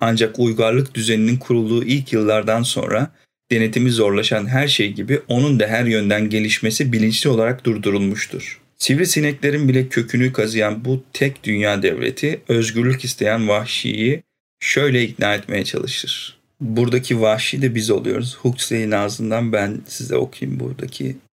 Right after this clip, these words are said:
söylenmek istenen şeyi. Burada şeyi göreceksiniz. Okurken ona dikkat edin. Bizim şu an içinde bulunduğumuz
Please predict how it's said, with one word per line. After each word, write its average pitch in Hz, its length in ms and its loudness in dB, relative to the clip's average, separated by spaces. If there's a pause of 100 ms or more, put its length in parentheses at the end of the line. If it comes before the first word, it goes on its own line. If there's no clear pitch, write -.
(140)
söylenmek - 560 -6
istenen - 420 -8
şeyi. 135 380 -6 (800)
Burada 131 220 2
şeyi 131 260 0
göreceksiniz. 131 800 -4 (160)
Okurken 127 440 -4
ona 110 220 -4
dikkat 113 300 -10
edin. 135 240 -6 (500)
Bizim 120 420 0 (220)
şu - 160 -2
an 113 80 0
içinde 117 360 0
bulunduğumuz 113 680 -4